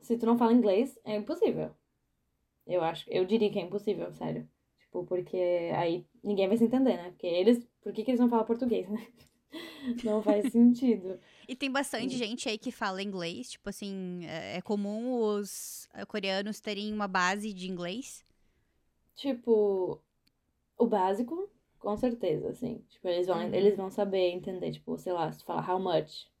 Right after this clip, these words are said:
Speaker 1: sabe? "How are you? My
Speaker 2: Uhum.
Speaker 1: name is." Eles vão saber, entendeu? É,
Speaker 2: Uhum.
Speaker 1: os mais novos, principalmente, já são mais de boa, assim.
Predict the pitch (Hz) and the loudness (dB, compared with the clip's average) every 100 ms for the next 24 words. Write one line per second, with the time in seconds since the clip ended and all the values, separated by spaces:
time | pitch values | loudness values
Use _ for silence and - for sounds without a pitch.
0 | _ - 170 - - - _ _ _ - | _ -6 -4 -4 -8 -10 _ _ _ -20
1 | - 185 190 185 185 190 185 180 180 175 | -6 0 4 4 4 4 2 -4 -6 -6
2 | 165 - 190 190 180 190 185 156 175 185 | -6 -4 -4 -4 -4 -2 0 0 -2 -8
3 | 190 _ - _ _ _ - 190 185 180 | -8 _ -20 _ _ _ -8 -4 0 0
4 | 180 170 156 190 208 208 196 202 190 202 | 0 -2 -4 -2 2 4 4 4 0 -2
5 | 202 214 208 214 202 196 220 233 220 214 | -2 -4 0 2 2 0 2 4 4 2
6 | 226 208 208 196 185 185 185 185 240 220 | -2 0 0 -2 -4 -4 0 2 2 0
7 | - 185 233 | -4 -10 -10